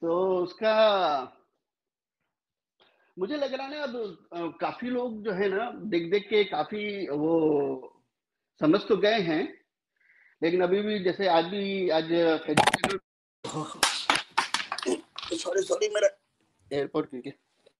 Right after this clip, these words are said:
फैजू के बन-, चैनल पे भी एक बंदा आया था ना, अ, वो कह रहा था कि समझ तो रहे हैं सब कुछ, लेकिन बस वो डर है।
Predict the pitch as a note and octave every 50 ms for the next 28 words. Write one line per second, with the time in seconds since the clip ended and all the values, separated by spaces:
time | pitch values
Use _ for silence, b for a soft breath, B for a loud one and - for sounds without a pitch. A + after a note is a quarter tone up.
0 | _ _ _ _ _ _ _ _ _ _ _ _ _ _ _ _ _ _ _ _
1 | _ _ _ _ _ _ _ _ _ _ _ _ _ _ _ _ _ - F#3+ E3+
2 | D#3+ D#3+ G#3 A3+ G#3+ A3 F#3+ F3+ - - - D3+ C3 - F3 E3+ F#3+ F#3+ G#3+ G3
3 | F#3+ G3+ G3 F#3+ F3 F#3 F3+ F#3 G3 G3 F#3+ F#3+ F#3 F3 E3+ G3+ G#3+ B3 C4+ B3+
4 | - - - - _ _ _ _ _ _ _ _ _ _ _ _ _ _ _ _
5 | _ - _ _ _ _ _ _ _ _ _ _ _ _ _ _ _ _ _ _
6 | _ _ _ _ _ _ _ _ _ _ - C#3 C#3+ C#3+ C#3+ D3 D3 D3 D3 D3+
7 | D#3+ E3 E3 E3 F3+ D#3+ E3 E3 E3+ E3+ E3+ E3+ F3+ E3+ E3+ - F#3 F#3 F#3 F3+
8 | F3+ F3 F3 E3+ D#3+ D#3 D3+ - - _ _ b b b b b b b b E3
9 | E3 F3+ G3+ G3 - G#3+ F#3+ F#3 F#3 G3 G#3 G3+ F#3 G3 F#3 - - G#3 G3 F3+
10 | F#3+ F3 E3+ F3+ F3+ F3 F3 F3 - F#3 E3+ D#3 C#3+ E3 F#3 F3+ B2+ C3+ B2+ B2
11 | - -